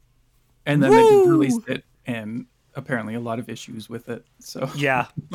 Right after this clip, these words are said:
Speaker 1: <laughs>
Speaker 2: I mean, here's the thing. Whether or not it was, uh, released on time or not, I was gonna, I was expecting it to not, to not be perfect. I was expecting a couple bugs.
Speaker 1: Yeah,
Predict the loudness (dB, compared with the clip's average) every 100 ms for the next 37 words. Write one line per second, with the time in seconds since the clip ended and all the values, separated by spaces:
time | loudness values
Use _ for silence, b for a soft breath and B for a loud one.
0 | -10 -12 -16 _ -6 -4 -4 -6 -6 -4
1 | -2 -2 -2 -2 0 -2 0 0 0 -4
2 | -4 -6 -4 -4 -4 -4 -4 -6 -6 -4
3 | -4 -8 -18 _ -6 -6 -6 -6 -6 -6
4 | -4 -4 -2 -4 -4 -4 -4 -4 -2 -2
5 | -2 -6 -4 -4 -4 -6 -8 -6 -4 -2
6 | -4 -10 B B B B B -18 -12 -8
7 | 0 2 2 -2 -8 -12 -10 -4 -2 2
8 | 2 2 -4 -4 -4 -4 -8 -10 -8 -4
9 | -2 -2 -4 -2 -4 -2 -4 -4 -6 -6
10 | -6 -8 -10 -10 -12 -12 -18 _ _ _
11 | -4 -4 -4